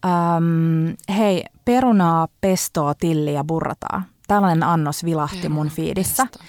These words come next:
Speaker 2: burrata,
Speaker 1: Tuve
Speaker 2: tilli.
Speaker 1: Sonskan tällainen ihana kasvisruokaan keskittynyt ruotsalainen bloggajamimmi.
Speaker 2: Joo.
Speaker 1: Niin siinä oli vaan uusia perunoita.
Speaker 2: Mm.
Speaker 1: Oli tehty pesto.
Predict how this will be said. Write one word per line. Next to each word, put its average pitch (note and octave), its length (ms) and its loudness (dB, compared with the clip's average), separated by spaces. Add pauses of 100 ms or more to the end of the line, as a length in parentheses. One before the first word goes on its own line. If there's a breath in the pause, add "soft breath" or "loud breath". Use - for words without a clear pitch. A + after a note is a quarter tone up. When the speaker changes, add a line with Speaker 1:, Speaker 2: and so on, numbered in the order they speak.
(160 loud breath)
Speaker 2:
burrata, D#3+ 300 -18
Speaker 1:
Tuve G#3+ 160 4
Speaker 2:
tilli. E3+ 140 0
Speaker 1:
Sonskan D3+ 760 -2
tällainen D3 500 -2
ihana D3 720 -2
kasvisruokaan D#3 1160 -2
keskittynyt E3+ 640 -2
ruotsalainen E3 920 -2 (120)
bloggajamimmi. G#3 920 2 (100)
Speaker 2:
Joo. E3 300 -12 (500 loud breath)
Speaker 1:
Niin E3+ 460 0 (280)
siinä B3 200 2
oli F3+ 120 0
vaan G3 320 2
uusia F3+ 340 0
perunoita. G3+ 540 2
Speaker 2:
Mm. E3+ 380 -8 (520)
Speaker 1:
Oli F3+ 160 2
tehty E3 320 -4 (100)
pesto. G3+ 400 -2